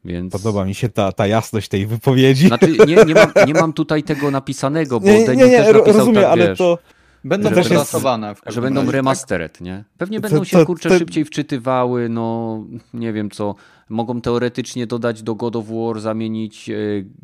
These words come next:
Speaker 1: ten cube mapy i screen space reflection na, e, ray tracingowe, jeżeli jest w ogóle taka możliwość w silniku, e, bo to też nie zawsze jest takie hop siup.
Speaker 3: Ale nie, to, to faktycznie
Speaker 2: Dobrze by
Speaker 3: można
Speaker 2: było
Speaker 3: sobie
Speaker 2: wiedzieć to,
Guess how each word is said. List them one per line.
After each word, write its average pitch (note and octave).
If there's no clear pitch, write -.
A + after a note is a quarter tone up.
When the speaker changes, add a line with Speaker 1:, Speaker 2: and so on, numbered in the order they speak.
Speaker 1:
ten F#2+
cube G2+
mapy A2
i G2+
screen G#2
space G2+
reflection G2+
na, F#2+
e, F#2+
ray G2
tracingowe, G#2
jeżeli G2+
jest G2
w G2+
ogóle G2+
taka G#2
możliwość G#2
w -
silniku, F#2+
e, F2
bo F2
to -
też F#2
nie F#2
zawsze F2+
jest F2+
takie F2+
hop F2
siup. -
Speaker 3:
Ale D#3+
nie, C3
to, C#3
to C#3
faktycznie C3
Speaker 2:
Dobrze C#3+
by C3
Speaker 3:
można C#3
Speaker 2:
było C#3
Speaker 3:
sobie D3
Speaker 2:
wiedzieć C3
to, B2